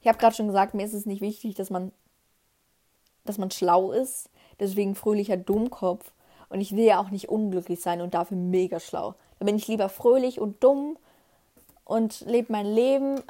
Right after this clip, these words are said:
zwar als Dummkopf, aber bin wenigstens so,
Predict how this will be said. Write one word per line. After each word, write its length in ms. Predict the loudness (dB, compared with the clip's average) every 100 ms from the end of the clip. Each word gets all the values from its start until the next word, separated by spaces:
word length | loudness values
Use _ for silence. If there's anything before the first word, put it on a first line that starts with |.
| _ -14
zwar 200 | 0 0
als 260 | 0 -4
Dummkopf, 540 | 2 2 2 -2 -2 -4
aber 320 | 0 0 0 _ _ -2
bin 200 | -2 0
wenigstens 500 | -2 -2 -6 -10 -6
so, 320 | -4 -4